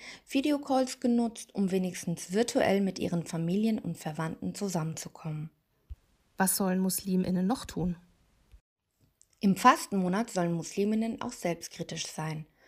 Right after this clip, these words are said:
Speaker 1: Was sind schlechte Gewohnheiten von mir, die anderen Menschen schaden? Was lief nicht gut in der letzten Zeit?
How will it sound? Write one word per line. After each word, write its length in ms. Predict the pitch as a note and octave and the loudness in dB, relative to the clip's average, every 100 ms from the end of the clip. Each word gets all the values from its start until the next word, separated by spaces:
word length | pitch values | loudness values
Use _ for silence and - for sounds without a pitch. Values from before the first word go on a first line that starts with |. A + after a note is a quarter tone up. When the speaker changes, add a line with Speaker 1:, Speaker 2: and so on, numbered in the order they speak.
| - - _ | -20 -20 _
Speaker 1:
Was 180 | E4 E4 | 0 2
sind 140 | D4 | 0
schlechte 380 | - B3+ B3+ B3 | 4 2 2 2
Gewohnheiten 680 | A#3 A3 B3 B3+ B3 B3 A#3 | 2 4 6 4 2 -2 -4
von 240 | - A#3 | 2 4
mir, 120 | A#3+ | 4
die 140 | A#3+ A3+ | 2 2
anderen 340 | G3+ G3+ G#3 | 2 0 -2
Menschen 360 | G3 G3 - F#3+ | -2 -2 -2 -2
schaden? 520 | - C4+ G3+ F3 E3+ _ _ _ _ - | -2 -2 -2 -4 -6 _ _ _ _ -2
Was 220 | D4 - | 0 2
lief 200 | B3 - | 2 4
nicht 240 | A3 - | 2 2
gut 200 | F3+ F3 | -4 -2
in 120 | F3+ | 0
der 100 | E3+ | 0
letzten 440 | D#3+ D#3+ - - D3+ | 0 -4 -6 -10 -10
Zeit? 400 | - D#3 D3+ | -6 -8 -8